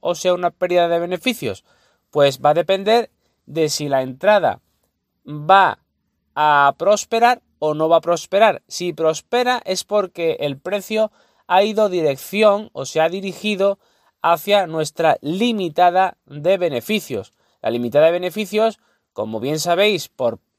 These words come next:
episodios anteriores, y si no, os recomiendo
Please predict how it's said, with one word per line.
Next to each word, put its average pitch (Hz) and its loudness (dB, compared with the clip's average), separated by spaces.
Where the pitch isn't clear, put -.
episodios 147 -2
anteriores, 170 -2
y 127 -10
si 117 -10
no, 180 -2
os 113 -4
recomiendo 135 -2